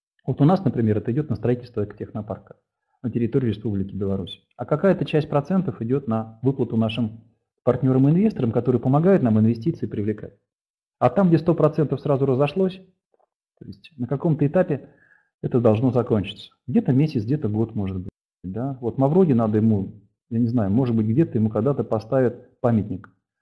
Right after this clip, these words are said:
Вот. Он сначала обул нашу страну, потом он обул повторно тех, кто ему деньги принёс. Потом они попробовали третий раз это сделать, да?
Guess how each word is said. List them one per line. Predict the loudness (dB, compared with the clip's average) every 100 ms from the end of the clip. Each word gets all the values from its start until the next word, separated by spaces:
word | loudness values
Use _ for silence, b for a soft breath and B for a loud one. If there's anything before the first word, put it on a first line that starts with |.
| _ _ _ _ -8
Вот. | -6 -4 -4
Он | -6
сначала | -2 -2 0 4 4
обул | 4 4
нашу | 4 2 -4
страну, | -2 0 0
потом | -2 -2 0
он | 2
обул | 2 2 0 0
повторно | 2 0 4 2 4 0
тех, | -2 -4
кто | -2
ему | 0 2
деньги | 0 0
принёс. | -2 -2 -2 -4 -10 b b b
Потом | -6 2 4
они | 6
попробовали | 6 4 4 4 4
третий | 4 4 4
раз | 2 2 -2
это | -2
сделать, | -2 -2 0
да? | 0 0 -2